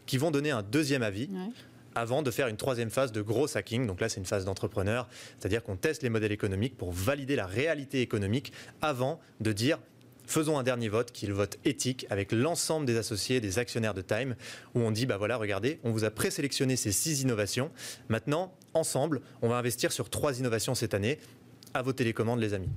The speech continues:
Speaker 2: Alors, comment vous allez les, les, comment est-ce que les dossiers arrivent jusqu'à vous ? Parce que vous êtes dans une première phase, on dit, vous êtes en train de vous structurer, c'est pas encore complètement abouti, vous êtes en
Speaker 1: Ouais.
Speaker 2: phase de levée de fonds auprès de,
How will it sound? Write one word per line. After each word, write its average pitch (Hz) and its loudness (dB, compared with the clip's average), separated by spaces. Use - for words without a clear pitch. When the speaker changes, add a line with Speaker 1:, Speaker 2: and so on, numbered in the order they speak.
Speaker 2:
Alors, - 0
comment 277 4
vous 214 2
allez 220 2
les, 185 4
les, 170 4
comment 240 2
est-ce 240 -2
que 226 4
les 185 2
dossiers 214 2
arrivent 185 -2
jusqu'à 175 0
vous ? 220 2
Parce 185 0
que 180 -2
vous 170 0
êtes 175 2
dans 180 -2
une 170 0
première 180 0
phase, 233 0
on 165 0
dit, 175 -2
vous 170 -2
êtes 156 2
en 165 2
train 185 -2
de 175 0
vous 170 -2
structurer, 247 0
c'est 220 -4
pas 175 -2
encore 175 -2
complètement 175 0
abouti, 185 0
vous 185 2
êtes 175 0
en 170 0
Speaker 1:
Ouais. 160 -2
Speaker 2:
phase 202 0
de 180 0
levée 185 2
de 185 -8
fonds 214 2
auprès 185 -2
de, 165 -2